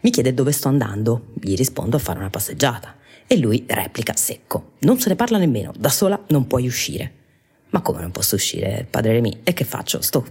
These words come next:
chiusa qua dentro finché non partiamo per le isole?" "Esatto."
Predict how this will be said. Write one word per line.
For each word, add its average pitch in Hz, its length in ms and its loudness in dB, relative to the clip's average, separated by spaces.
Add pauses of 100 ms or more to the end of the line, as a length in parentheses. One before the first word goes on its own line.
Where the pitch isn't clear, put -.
chiusa 139 400 2
qua 127 160 -2
dentro 147 680 0
finché 127 260 0
non 131 100 4
partiamo 127 380 0
per 127 160 0
le 127 80 0
isole?" 156 340 2 (480)
"Esatto." - 600 -2